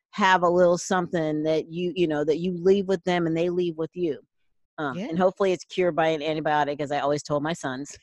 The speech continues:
Speaker 2: <laughs>
Speaker 1: "Don't bring home nothing that's not curable by an antibiotic." So you just tell 'em, "You're gonna stick it in there, make sure it can be cured." No babies, none of the above. But they, but they leave that spirit
Speaker 2: Yes.
Speaker 1: on you. They leave that spirit on you, and then you don't realize that until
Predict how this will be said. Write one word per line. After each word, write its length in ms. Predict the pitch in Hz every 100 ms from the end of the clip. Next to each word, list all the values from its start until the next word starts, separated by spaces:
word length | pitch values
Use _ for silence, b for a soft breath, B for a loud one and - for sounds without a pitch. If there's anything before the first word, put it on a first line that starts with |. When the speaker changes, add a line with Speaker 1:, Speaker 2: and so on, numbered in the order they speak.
| _ -
Speaker 2:
<laughs> 720 | - - 277 _ 302 - -
Speaker 1:
"Don't 160 | 160
bring 140 | 165 175
home 160 | 160
nothing 180 | 165 185
that's 140 | 175 185
not 180 | 175
curable 360 | 175 185 180 180
by 160 | 175 170
an 80 |
antibiotic." 580 | 160 165 175 170 156 165 - _ B B B
So 100 | -
you 80 | 170
just 160 | 190
tell 260 | 214 175 160
'em, 100 | 165 - -
"You're 80 | 160
gonna 120 | 160
stick 260 | - 190
it 60 | 214
in 160 | 226 220
there, 360 | 208 208 208 - _ - -
make 200 | - 156
sure 180 | 180 180
it 60 | 185
can 80 | 185
be 100 | 175
cured." 180 | - - _ B B B -
No 120 | 135
babies, 480 | 170 196 214 214 190
none 200 | 175 170
of 60 |
the 80 | 170
above. 360 | 160 156 131 - - b b
But 280 | 233 196 - -
they, 180 | 196 196
but 260 | 165 190
they 160 | 196 202
leave 280 | 202 208 180
that 220 | 170 139
spirit 540 | - - 190 220 185 90 _ - _ -
Speaker 2:
Yes. 380 | 180 147 143 -
Speaker 1:
on 280 | 175 165 156
you. 300 | 151 110 147 B B
They 100 | 196
leave 140 | 208 180
that 160 | 151
spirit 320 | - 196 226
on 160 | 233 175
you, 80 | 160
and 180 | 170 170
then 140 | 170
you 80 | 190
don't 240 | 254 202 156
realize 560 | 185 247 233 180 165
that 240 | 160 151 135
until 680 | 160 - 196 170 165 160